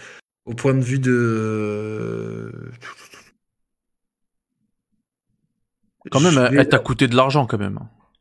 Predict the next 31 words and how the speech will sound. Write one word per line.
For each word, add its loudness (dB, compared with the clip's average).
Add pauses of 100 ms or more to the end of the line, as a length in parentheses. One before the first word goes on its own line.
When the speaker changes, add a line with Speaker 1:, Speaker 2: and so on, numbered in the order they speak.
(160)
Speaker 1:
Elle -6
m'a -2
coûté -4
de 0
l'argent, -4
donc -10
ça, -6
ça, -4
je -8
pense, -4
à 2
des 2
faveurs, 2
mais -2 (560)
j'ai -4 (220)
pas 2
non 0
plus, -4
euh, 2
je -2
vais 2
la 4
mettre 0
en, -4 (840)
je -10
vais 4
la 2
mettre -2
en 2
mouais. 2 (1600)
Speaker 2:
Allez. 2